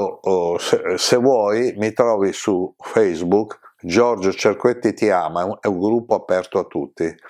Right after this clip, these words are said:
E spesso, mm, ricevo delle comunicazioni che metto delle citazioni da questo libro, Crea un buon karma. Non lo trovi, questo è un libro che ho fatto stampare io, non lo trovi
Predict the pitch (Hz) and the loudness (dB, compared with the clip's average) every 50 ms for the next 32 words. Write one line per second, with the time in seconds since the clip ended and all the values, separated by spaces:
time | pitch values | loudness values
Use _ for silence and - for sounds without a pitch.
0 | - - - - - - - - - - - 143 143 - - 156 139 110 95 - | -20 -20 -20 -20 -20 -20 -18 -14 -10 0 0 0 0 2 2 2 2 2 0 0
1 | - 117 113 120 127 - - - - - _ _ _ - 101 101 95 87 - 90 | 2 2 2 4 2 0 -4 -6 -16 -20 _ _ _ -10 -6 -6 -6 -6 -8 -2
2 | 95 107 110 120 117 - 143 123 104 98 98 95 90 76 101 98 98 101 104 104 | 0 2 2 2 2 2 2 4 4 2 2 0 -2 -6 -6 -2 0 2 2 2
3 | - - 113 110 113 117 110 139 131 127 - 127 117 120 131 139 131 - _ _ | 2 0 0 2 2 0 2 0 -2 0 2 0 2 2 2 -2 -4 -6 _ _
4 | _ _ _ _ _ _ _ _ _ _ - - 139 135 120 104 92 - - - | _ _ _ _ _ _ _ _ _ _ 0 2 2 2 2 0 -4 -8 -8 -2
5 | 104 123 135 131 131 - 110 101 110 110 113 110 - - 127 104 - 113 107 - | 2 2 2 2 2 0 2 2 4 2 2 0 0 -2 -2 2 2 0 0 2
6 | - 151 143 131 110 92 - 110 104 - - - 110 104 101 95 90 80 87 87 | 0 2 2 2 0 0 2 0 0 0 2 0 2 2 2 0 0 0 0 -2
7 | 87 - - - 120 123 123 120 113 104 101 104 104 101 90 - - 87 82 80 | -2 -4 0 2 2 2 4 2 0 0 0 0 0 -2 -4 -2 -2 0 0 0
8 | 80 76 76 80 80 80 - _ _ _ _ _ _ - _ _ _ _ _ _ | -4 -6 -6 -6 -8 -8 -8 _ _ _ _ _ _ -20 _ _ _ _ _ _
9 | _ - 113 120 139 160 175 165 151 - - 135 127 120 113 110 110 113 120 127 | _ -4 0 2 2 2 2 2 0 2 2 2 4 4 2 2 2 2 2 2
10 | 131 127 131 139 135 - 127 120 123 131 123 104 98 92 87 85 - - 107 104 | 2 2 0 0 0 2 0 0 0 0 2 2 2 0 0 -2 -2 -2 -4 -2
11 | - 104 92 - - 95 92 87 - 98 98 101 104 98 95 104 113 127 120 95 | -2 -4 -4 -2 -2 -2 -2 0 -2 0 0 2 2 2 2 2 0 0 0 -2
12 | 95 110 123 139 143 143 135 135 120 104 101 98 95 90 87 95 104 117 120 _ | -4 -2 -2 0 0 0 -2 -2 -2 -2 0 0 0 -2 -2 -2 -4 -4 -6 _